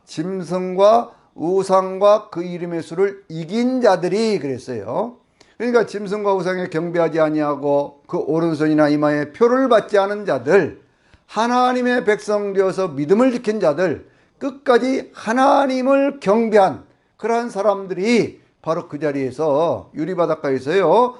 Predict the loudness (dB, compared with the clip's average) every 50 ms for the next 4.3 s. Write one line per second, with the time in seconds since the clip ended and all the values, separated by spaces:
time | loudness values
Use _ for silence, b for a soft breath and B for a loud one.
0 | B B B B B -4 -4 -2 -2 -2 -2 -2 -2 -2 0 2 4 4 4 4
1 | 2 -2 -6 -12 _ _ -10 -6 -4 0 2 2 2 0 0 -2 -2 -4 -4 -6
2 | -10 -12 -8 -2 0 2 2 2 2 0 0 -2 -4 -4 -2 0 0 0 0 -2
3 | -4 -8 -8 -8 -8 -8 -8 -8 -6 -4 -4 -4 -4 -6 -8 -8 -8 -8 -8 -10
4 | -12 -12 -10 -10 -10 -10